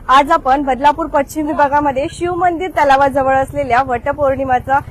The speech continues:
वृक्ष जिथे आहे त्या ठिकाणी आलेलो आहोत. इथे धूमधडाक्यामध्ये खूप सुंदर अशा पद्धतीने वटपौर्णिमेची पूजा जी आहे आपण बघत आहात महिला करत आहे. खरं तर सात शृंगार करून सावित्रीने आपल्या पतीसाठी केलेली हे व्रत आणि ही पूजा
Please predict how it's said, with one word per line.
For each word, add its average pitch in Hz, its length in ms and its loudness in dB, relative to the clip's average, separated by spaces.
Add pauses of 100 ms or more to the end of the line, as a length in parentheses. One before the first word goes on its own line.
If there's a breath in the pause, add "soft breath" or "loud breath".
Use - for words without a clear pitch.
(280 loud breath)
वृक्ष 320 340 -4
जिथे 339 320 -2
आहे 277 220 2
त्या 269 180 0
ठिकाणी 254 340 -2
आलेलो 226 300 0
आहोत. 226 240 0
इथे 277 220 -10
धूमधडाक्यामध्ये 277 880 -4
खूप 415 120 -14
सुंदर 330 320 -2
अशा 320 180 -2
पद्धतीने 262 500 -4
वटपौर्णिमेची 247 880 -6
पूजा 247 460 -4
जी 269 140 -4
आहे 240 200 0
आपण 226 260 -4
बघत 214 280 -4
आहात 220 220 -4
महिला 220 320 -4
करत 214 260 -4
आहे. 214 160 -4 (340 loud breath)
खरं 302 140 2
तर 349 100 0
सात 339 380 2
शृंगार 311 440 0
करून 285 400 0
सावित्रीने 262 680 -4
आपल्या 247 440 0 (320 loud breath)
पतीसाठी 302 480 -6
केलेली 269 420 -4
हे 294 400 -2
व्रत 254 300 2 (400 loud breath)
आणि 247 200 2
ही 294 200 2
पूजा 254 460 2